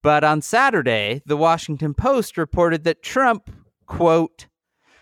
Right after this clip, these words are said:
"has gone to extraordinary lengths to conceal details of his conversations with Vladimir Putin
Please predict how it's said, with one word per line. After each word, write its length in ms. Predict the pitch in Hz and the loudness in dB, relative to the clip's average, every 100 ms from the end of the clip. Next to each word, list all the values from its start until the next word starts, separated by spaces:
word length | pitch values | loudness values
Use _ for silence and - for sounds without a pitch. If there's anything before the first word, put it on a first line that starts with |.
| - | -4
"has 240 | 202 180 | 0 0
gone 320 | 156 226 285 254 | 0 2 2 0
to 140 | 214 | -2
extraordinary 840 | 185 - - 254 254 226 226 214 | -2 -4 -2 0 2 2 4 4
lengths 480 | 185 175 151 139 - | 2 2 2 -2 -8
to 160 | - 170 | -6 -2
conceal 480 | 180 156 - 208 | -2 -2 0 0
details 640 | 185 151 247 247 233 226 190 | 0 -2 -6 0 2 4 2
of 140 | 190 | 0
his 220 | 196 180 - | 0 0 0
conversations 1080 | 180 165 151 151 - 131 117 117 107 104 | 0 0 0 -2 0 0 0 -2 -4 -4
with 240 | 104 120 107 | -2 -4 0
Vladimir 520 | 120 131 143 151 156 | 0 2 2 0 -2
Putin 640 | 139 147 123 110 107 101 | -2 -4 -4 -6 -8 -8